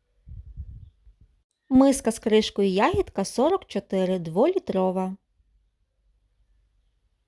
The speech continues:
Стакан пластиковий двадцять чотири.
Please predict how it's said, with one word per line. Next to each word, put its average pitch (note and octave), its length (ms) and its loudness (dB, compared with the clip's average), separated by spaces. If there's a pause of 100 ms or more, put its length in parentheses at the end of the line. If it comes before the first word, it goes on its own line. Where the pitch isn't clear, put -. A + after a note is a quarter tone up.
(1400)
Стакан A#3 480 2
пластиковий F#3 680 -2
двадцять F3 460 -2
чотири. G#3 560 -2